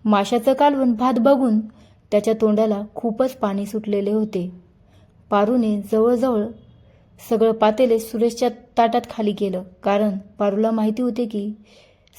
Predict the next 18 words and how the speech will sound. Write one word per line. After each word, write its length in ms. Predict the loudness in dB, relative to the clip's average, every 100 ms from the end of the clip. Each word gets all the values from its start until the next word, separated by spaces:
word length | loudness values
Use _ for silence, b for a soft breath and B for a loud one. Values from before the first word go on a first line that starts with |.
| -6
सुरेशची 400 | -2 -2 -2 -2
भूक 300 | 0 -2 -2 b b b -6
खूप 280 | -4 0
मोठी 260 | -2 0 -2
आहे, 240 | -4 -8 -10 -18 _ -6
त्याचा 240 | -4 -2
आहार 360 | -2 -2 -2 -4 -10 -18 _
खूप 240 | -6 -2 0
मोठा 300 | 0 0 -2
आहे. 300 | -2 -6 -8 -14 _ b b b b -2
पारू 280 | 2 2 0 -4 -14 -10
छोट्या 260 | -4 -2 0
मुलालाही 560 | 0 0 2 2 2
भात 220 | 0 0 0 2
चारण्याचा 540 | 2 2 -2 -4 -8 -8 -16 _
प्रयत्न 360 | 0 0 0 -4
करते, 540 | -2 -6 -6 -12 -12 -18 b b b b b _
पण 320 | -2 -2 -2